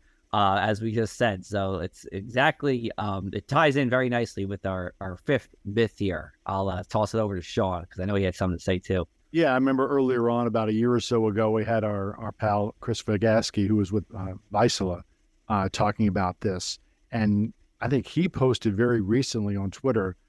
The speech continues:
Speaker 2: the correlation between rainfall and, and lightning injuries. And, and you see that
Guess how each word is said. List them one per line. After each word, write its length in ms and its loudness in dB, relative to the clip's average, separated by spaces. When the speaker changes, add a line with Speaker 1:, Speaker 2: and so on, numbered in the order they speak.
Speaker 2:
the 160 2
correlation 720 2
between 580 0
rainfall 840 0
and, 600 0
and 180 -2
lightning 400 2
injuries. 560 0
And, 280 -2
and 180 0
you 140 0
see 360 -2
that 280 2